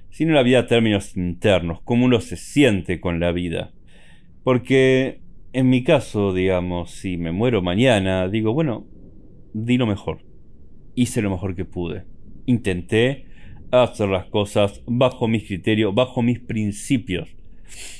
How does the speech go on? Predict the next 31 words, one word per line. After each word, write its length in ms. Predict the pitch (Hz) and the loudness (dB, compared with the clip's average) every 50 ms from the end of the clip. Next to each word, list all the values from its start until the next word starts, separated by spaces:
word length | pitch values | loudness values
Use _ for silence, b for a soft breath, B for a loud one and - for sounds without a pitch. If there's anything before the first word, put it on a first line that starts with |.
| B B B B B - | B B B B B -4
Mucha 180 | 160 160 165 135 | 0 2 2 4
gente 220 | 143 147 151 139 | 4 4 4 4
dice, 200 | 120 110 - 117 | 2 2 2 2
"Ah, 120 | 113 120 113 | 4 4 4
es 120 | 101 107 | 2 0
estúpido 540 | 104 - - - 127 104 101 113 101 95 87 | -4 -4 -2 -2 0 2 2 4 4 4 2
tener 180 | 98 95 98 | 2 0 0
esos 220 | 95 92 - 95 - | 0 -2 -4 -6 -8
principios 500 | - 98 92 - - 117 117 123 120 120 | -6 -6 -6 -2 0 2 4 4 2 2
porque 580 | - 107 85 85 - - 95 90 - 87 85 - | 0 -4 -4 -2 -2 0 0 2 2 0 -2 -2
te 100 | - 90 | -4 -4
morís 260 | 92 92 90 95 92 | -2 -2 -2 -2 0
de 120 | 104 110 | 2 2
hambre". 400 | 110 101 95 87 85 85 90 92 - - - - - - - - - - - - - | 2 2 2 0 -2 -4 -6 -8 -12 -16 -18 -18 -18 -18 -18 -18 -18 -18 -16 -12 -10
Y 180 | 180 175 175 | -6 -2 -2
a 60 | 175 180 | 0 0
veces 280 | 190 170 - - 135 | 0 0 0 0 2
me 100 | 123 120 | 2 2
pregunto 540 | 117 113 113 120 135 135 127 127 127 117 104 | 2 2 2 2 2 0 0 0 0 0 0
si 440 | - - - 107 104 101 98 98 98 | -2 -6 -4 -2 0 0 0 2 2
realmente 420 | 98 98 98 98 101 101 101 95 | 2 2 2 0 0 -2 -2 -2
es 100 | 87 - | -4 -4
tan 160 | - 101 101 | -2 -2 -2
malo 400 | 101 98 107 117 113 104 104 104 | 0 0 0 2 2 2 2 0
morirse 520 | 98 87 85 87 87 90 95 92 - - 90 | 0 0 -2 -2 -2 -4 -6 -6 -6 -6 -4
de 140 | 92 101 104 | -2 0 0
hambre 300 | 104 101 92 98 98 95 | 0 0 0 0 -2 -2
por 320 | - - 92 87 87 90 | -2 -2 -2 -2 -2 -4
tener 320 | - 85 85 87 90 87 | -4 -4 -2 -2 -2 -2
determinados 640 | 90 87 82 82 87 82 90 90 92 90 87 87 - | -2 -4 -6 -6 -6 -6 -4 -2 -2 0 -2 -2 -2
principios. 520 | - 113 120 - - 202 143 135 110 90 | -4 -4 -4 -2 -2 -4 -2 -4 -6 -6